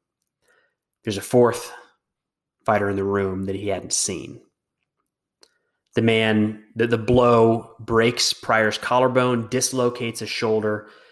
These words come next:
The man jumps on his back, rips his night vision goggles off, and starts clawing at Pryor's eyes. And Pryor has to play the cards he's dealt.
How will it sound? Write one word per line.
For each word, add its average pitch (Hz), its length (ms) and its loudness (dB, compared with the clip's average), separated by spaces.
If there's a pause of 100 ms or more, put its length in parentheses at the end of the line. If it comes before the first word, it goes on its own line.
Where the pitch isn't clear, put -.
(180)
The 110 60 -4
man 113 340 0
jumps 123 420 0
on 135 140 2
his 113 140 -2
back, 107 440 0
rips 120 460 2
his 127 220 0
night 120 260 0
vision 110 260 -4
goggles 101 480 -4
off, 101 320 -6
and 101 140 -8
starts 104 340 -4
clawing 120 680 2
at 98 100 -8
Pryor's 95 500 -2
eyes. - 520 -10 (840)
And 98 160 -8
Pryor 107 360 4
has 107 440 -2
to 101 460 -6 (680)
play 110 200 2
the 110 100 0
cards 110 380 2
he's 101 180 -4
dealt. - 260 -8